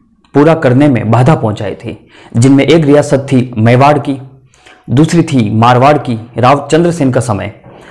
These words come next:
और तीसरी थी सिरोही का। तो रावचंद्र सेन ने भी इसी दुर्ग में अकबर के समय शरण ली थी। इस दुर्ग के बारे में ऐसा कहा जाता है कि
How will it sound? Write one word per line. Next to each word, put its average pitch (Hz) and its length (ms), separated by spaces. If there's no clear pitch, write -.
और 135 160
तीसरी 170 320
थी 175 80
सिरोही 127 360
का। - 280
तो 151 80
रावचंद्र 185 520
सेन 180 220
ने 175 160
भी 143 440
इसी 196 200
दुर्ग 160 260
में 113 320
अकबर 147 260
के 147 140
समय 131 200
शरण 120 280
ली 101 140
थी। - 460
इस 226 80
दुर्ग 208 340
के 214 60
बारे 156 220
में 151 120
ऐसा 139 200
कहा 123 220
जाता 131 280
है 104 200
कि 135 180